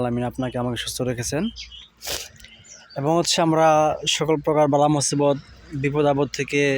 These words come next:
এবং হচ্ছে বদ নজর থেকে বাঁচার জন্য যে দোয়া, সেটি পাঠ করে নিব। বিসমিল্লাহির রহমানির রহিম। বিসমিল্লাহিল্লাযী লা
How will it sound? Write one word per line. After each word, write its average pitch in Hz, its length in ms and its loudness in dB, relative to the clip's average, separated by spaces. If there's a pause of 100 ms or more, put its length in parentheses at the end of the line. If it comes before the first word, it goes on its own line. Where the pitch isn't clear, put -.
(960)
এবং 135 220 -2
হচ্ছে 143 260 0 (380)
বদ 139 240 4
নজর 135 220 -2
থেকে 143 160 0
বাঁচার 135 240 0
জন্য 135 160 2 (120)
যে 135 80 2 (760)
দোয়া, 131 180 2 (100)
সেটি - 220 -4
পাঠ 127 200 -2
করে 131 180 0
নিব। 135 140 0 (1160)
বিসমিল্লাহির 135 600 -2
রহমানির 139 380 -8
রহিম। 160 180 -4 (240)
বিসমিল্লাহিল্লাযী 131 920 -2
লা 131 100 2